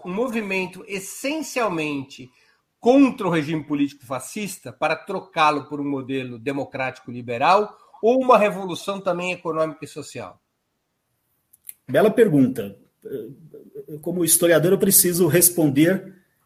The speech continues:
Speaker 2: falando um pouco de como se forma esse movimento que leva à revolução, porque ele não tinha nenhum ideal revolucionário. Porque, a, a, pra quem não sabe, a, as articulações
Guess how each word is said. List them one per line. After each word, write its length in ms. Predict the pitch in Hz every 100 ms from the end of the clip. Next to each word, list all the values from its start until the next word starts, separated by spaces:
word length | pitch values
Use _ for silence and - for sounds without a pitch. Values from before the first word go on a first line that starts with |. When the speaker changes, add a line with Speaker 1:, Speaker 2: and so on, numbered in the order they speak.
| _
Speaker 2:
falando 340 | - 156 175 190
um 140 | 151
pouco 280 | 185 190 202
de 120 | 180
como 180 | 214 208
se 160 | - 208
forma 760 | - - 190 220 240 247 233 -
esse 380 | 180 - 196 170
movimento 640 | 175 180 165 160 202 220
que 140 | 220
leva 400 | 208 180 196 208
à 40 | 202
revolução, 480 | 196 202 202 190 165
porque 180 | 147 175
ele 100 | 190
não 160 | 226
tinha 680 | 226 - 240 233 135 104 - _ _ 143
nenhum 240 | 170 240
ideal 320 | 202 175 180
revolucionário. 720 | 196 196 214 - 226 135 101 98 _ _ _ _ _ _ _ _ _ -
Porque, 480 | 143 143 190 190 165 139 123 -
a, 240 | 156 123
a, 40 | 131
pra 180 | - 151
quem 120 | 190
não 140 | 190
sabe, 380 | 185 - 208 214
a, 640 | 208 170 151 139 123 110 120
as 180 | 123 170
articulações 1300 | 196 - - 202 147 - 202 202 123 - - -